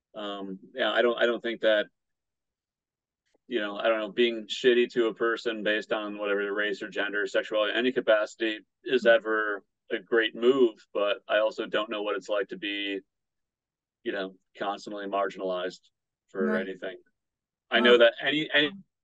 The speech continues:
Speaker 1: aspect of my life, it, it's pretty much always just the default option. You know, if I ran for president, they would say, "Oh, there's a white guy running for president," you know, or "There's a man running for president." It'd just be always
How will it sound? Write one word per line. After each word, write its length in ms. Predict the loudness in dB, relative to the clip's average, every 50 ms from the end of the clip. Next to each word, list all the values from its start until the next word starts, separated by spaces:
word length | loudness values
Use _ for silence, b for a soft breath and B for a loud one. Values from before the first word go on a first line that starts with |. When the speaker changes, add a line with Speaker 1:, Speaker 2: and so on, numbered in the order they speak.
| 0 2
Speaker 1:
aspect 440 | 4 4 4 2 4 2 2 2 2
of 60 | -2
my 120 | -2 0 4
life, 320 | 4 4 4 4 2 -4 -12 _ _ _ _ _ _ _ _ _ _ _ _ _ _ _ _
it, 240 | -4 -2 -2 -2 -4 -8 -6
it's 160 | -6 -6 -6 -6 -10 -4
pretty 120 | -2 0
much 100 | 0 4
always 200 | 4 6 4 4
just 120 | 2 -2 -14
the 60 | -12
default 440 | -8 -8 -8 -4 -2 -4 -2 0 0
option. 440 | -2 -2 -2 -4 -8 -10 -10 -12 -16 _ _
You 120 | -12 -10
know, 220 | -8 -8 -8 -10 -10 -8
if 100 | -2 2
I 80 | 4 6
ran 240 | 6 6 4 2 0
for 100 | -2 -2
president, 460 | 2 4 4 4 4 0 -6 -6 -2
they 80 | -2 -2
would 140 | -2 0
say, 140 | -2 -2 0 2
"Oh, 160 | 2 2 0
there's 140 | 0 0 0
a 60 | 2
white 220 | 2 2 2 2
guy 120 | 0 0 0
running 240 | 0 -2 -4 -4
for 100 | -6 -8
president," 460 | -4 0 -2 -2 -2 -4 -10 -10 -10 -10
you 100 | -8 -4
know, 140 | -2 0 2
or 80 | 2
"There's 140 | 2 2 2
a 40 | 0
man 320 | 2 2 2 2 2 2
running 220 | 2 0 0 0 -2
for 80 | -4
president." 300 | 0 0 0 0 0 -4
It'd 80 | -8 -8
just 120 | -10 -6
be 280 | -2 0 0 0 0 2
always 220 | 2 2 2 0